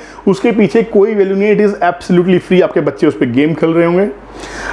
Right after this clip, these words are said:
आप जब मर्जी उसको जहाँ मर्जी छोड़ देंगे, वो गिरेगा, कोई फर्क नहीं पड़ता। आप कहेंगे, "कोई बात नहीं, फ्री का है यार, कोई value नहीं है।" वहीं अगर एक लाख रुपए का iPhone या कोई भी phone अगर आपने purchase किया है,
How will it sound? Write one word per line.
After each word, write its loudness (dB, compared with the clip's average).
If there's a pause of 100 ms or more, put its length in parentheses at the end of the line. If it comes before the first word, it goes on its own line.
(100)
आप 0
जब 2
मर्जी 2
उसको 0
जहाँ 0
मर्जी 2
छोड़ 2
देंगे, 2
वो 2
गिरेगा, 2
कोई 0
फर्क -2
नहीं 0
पड़ता। 0
आप 0
कहेंगे, -2
"कोई 2
बात 0
नहीं, -2
फ्री 0
का 2
है 2
यार, 2
कोई 0
value 4
नहीं 2
है।" -4 (460)
वहीं 2 (220)
अगर 2
एक 2
लाख 2
रुपए 2
का 2
iPhone 0 (520)
या 4
कोई 0
भी -2
phone -6
अगर 0
आपने 0
purchase 0
किया 2
है, -4